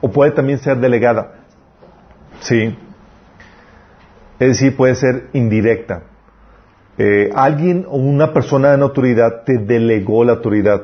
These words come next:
y estás actuando como representante de esa autoridad aquí en la tierra. ¿Mande? Como embajador, como, exactamente. Eh, tienes el, so-, el sol-, el centurión que dice, "Oye, yo soy hombre bajo autoridad".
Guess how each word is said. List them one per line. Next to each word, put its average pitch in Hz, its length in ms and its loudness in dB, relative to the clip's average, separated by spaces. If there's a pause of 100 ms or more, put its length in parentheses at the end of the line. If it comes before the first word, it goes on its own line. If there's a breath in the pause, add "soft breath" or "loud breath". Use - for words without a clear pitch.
y 131 80 -2
estás 117 240 -2
actuando 117 540 0 (1200)
como 120 240 2
representante 113 720 -2
de 104 100 0
esa - 140 -2
autoridad 101 380 0 (120)
aquí - 160 -8
en 101 60 -2
la 92 80 -4
tierra. 98 260 -4 (2000)
¿Mande? 120 280 -2 (800)
Como 110 180 2
embajador, 101 540 0
como, 101 500 -2
exactamente. - 460 -8 (960 loud breath)
Eh, 117 420 2
tienes 143 200 2
el, 147 120 2
so-, 240 160 -4
el 127 200 0
sol-, 127 260 -2
el 135 100 2
centurión 117 460 0
que 143 100 -2
dice, 127 120 -2
"Oye, 127 160 2
yo 127 80 2
soy 135 320 0
hombre 127 260 2
bajo 117 160 0
autoridad". 117 540 0